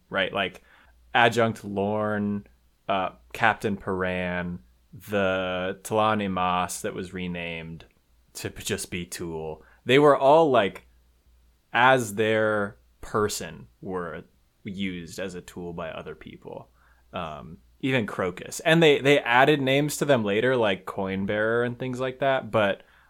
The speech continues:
we always knew both sides of who they were. Whereas Circle Breaker, uh, like, kept this identity distinct from his use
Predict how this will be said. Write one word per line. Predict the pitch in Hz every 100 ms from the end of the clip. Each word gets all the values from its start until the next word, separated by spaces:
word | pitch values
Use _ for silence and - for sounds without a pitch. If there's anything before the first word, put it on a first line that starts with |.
| -
we | 113
always | 147 151 -
knew | 113 123 120
both | 90 98 90
sides | - 95 82 80 -
of | - 98
who | - 90
they | 76
were. | 76 - - - _ _ -
Whereas | 117 113 -
Circle | 135 139 143
Breaker, | 123 117 110 107 -
uh, | - -
like, | 104 95 - _ _ _ _
kept | - 117 113 -
this | 107 104
identity | 101 92 90 87 85 82
distinct | - 87 - - - - - _ _ _
from | - 98 90
his | 87 82 82
use | 76 73 - -